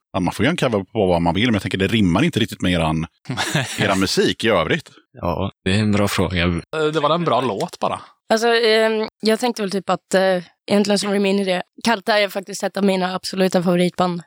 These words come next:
Speaker 4: Och, eh, de har väldigt många bra låtar, men det kändes liksom tråkigt att ha något som, ja, men som är liksom, eh, lite mer, ehm, populärt, eller vad man säger. Alltså typ som... Ehm,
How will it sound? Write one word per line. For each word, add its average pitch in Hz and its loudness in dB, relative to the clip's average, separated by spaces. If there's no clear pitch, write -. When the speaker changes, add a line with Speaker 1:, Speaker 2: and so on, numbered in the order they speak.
Speaker 4:
Och, - -2
eh, 170 4
de 185 2
har 190 0
väldigt 185 -2
många 185 -2
bra 175 -2
låtar, 180 -2
men 175 2
det 180 0
kändes 170 2
liksom 175 0
tråkigt 185 0
att 180 2
ha 175 2
något 170 0
som, 175 2
ja, 214 0
men 208 0
som 208 -4
är 196 0
liksom, 196 2
eh, 190 4
lite 180 -4
mer, 180 4
ehm, 180 2
populärt, 208 0
eller 180 -4
vad 180 -8
man 175 -12
säger. 175 -4
Alltså 180 -8
typ 185 -4
som... 180 0
Ehm, 170 -6